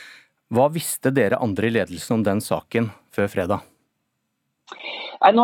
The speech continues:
Speaker 2: er det S M K som har, eh, liksom både innsyn og oppfølging og håndtering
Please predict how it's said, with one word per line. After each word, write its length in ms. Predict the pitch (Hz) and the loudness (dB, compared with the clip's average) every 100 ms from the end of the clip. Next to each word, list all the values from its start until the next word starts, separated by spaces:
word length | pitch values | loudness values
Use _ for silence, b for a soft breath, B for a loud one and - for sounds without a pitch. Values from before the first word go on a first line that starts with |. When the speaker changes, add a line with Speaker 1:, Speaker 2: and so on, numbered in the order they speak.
| 226 | 6
Speaker 2:
er 80 | 190 | 8
det 180 | 220 226 233 185 | 8 6 6 2
S 140 | - | -2
M 60 | 214 | -2
K 160 | - 160 | 2 2
som 140 | 160 226 | 2 2
har, 400 | 190 165 180 185 | 6 6 6 6
eh, 360 | 208 196 196 185 | 6 6 4 0
liksom 220 | 180 185 | -6 0
både 140 | 180 190 | 4 4
innsyn 260 | 180 165 | 4 4
og 140 | 175 170 | 4 0
oppfølging 460 | - - 156 160 165 | -2 2 4 6 6
og 60 | 190 | 4
håndtering 640 | 190 - 156 131 156 | 2 2 4 4 4